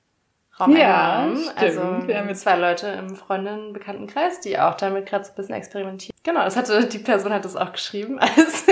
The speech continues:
Speaker 1: als ich glaub, den queersten Moment, die sie, den sie dieses Jahr hatte. Also deswegen hab ich so das Gefühl,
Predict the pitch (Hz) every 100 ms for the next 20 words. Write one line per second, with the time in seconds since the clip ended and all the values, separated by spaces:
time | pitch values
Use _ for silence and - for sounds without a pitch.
0 | - - 415 370 330 - 554 480 - 226
1 | 226 233 214 208 208 208 196 202 208 269
2 | 254 254 214 202 190 226 233 214 196 220
3 | 208 202 196 214 214 190 190 285 - _
4 | _ _ _ _ _ _ - - 202 190
5 | 190 202 196 190 - - 214 240